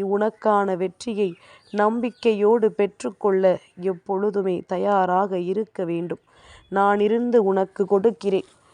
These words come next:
இந்த கருப்பன் இருந்து உனக்கு இந்த வாழ்க்கையை வழிநடத்துகிறேன்.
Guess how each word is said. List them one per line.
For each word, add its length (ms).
இந்த 260
கருப்பன் 560
இருந்து 460
உனக்கு 460
இந்த 260
வாழ்க்கையை 640
வழிநடத்துகிறேன். 960